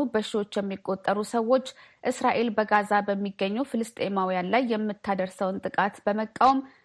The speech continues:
በዋና ከተማው ኢስላማባድ እሁድ ዕለት ሰላማዊ ሰልፍ አካሂደዋል። ጸረ አሜሪካ መፈክሮችን በማሰማትም ዩናይትድ ስቴትስ አጥቂውን ትደግፋለች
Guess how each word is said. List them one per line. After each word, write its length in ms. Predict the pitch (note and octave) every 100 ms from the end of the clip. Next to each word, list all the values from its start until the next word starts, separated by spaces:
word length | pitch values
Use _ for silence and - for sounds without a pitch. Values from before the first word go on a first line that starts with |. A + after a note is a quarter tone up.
| _
በዋና 300 | C4 B3 A3+ G#3+
ከተማው 480 | G#3+ G#3+ A3 A#3 -
ኢስላማባድ 680 | A#3 - G3+ F#3+ F3+ G#3+ A#3+
እሁድ 240 | - A3+ G3+
ዕለት 200 | G3 G3
ሰላማዊ 500 | - G3 F#3 F3+ F3+
ሰልፍ 280 | - F3+ -
አካሂደዋል። 580 | F3 - F#3+ F#3+ F#3+ F3 - - - _
ጸረ 180 | - E3+
አሜሪካ 460 | F#3 F#3+ F3+ - F#3+
መፈክሮችን 880 | F#3 F#3 G3 F#3+ G3 F#3+ - G3+
በማሰማትም 800 | F#3+ G3 G3+ - A3 A3+ A#3+ C#4+ C4+ - _
ዩናይትድ 420 | B3 A#3+ A3 A3+ G3+
ስቴትስ 360 | - A#3 B3+ -
አጥቂውን 440 | G#3+ G#3 - G3
ትደግፋለች 800 | G3 F3+ F3 - - F#3 F3+ A3+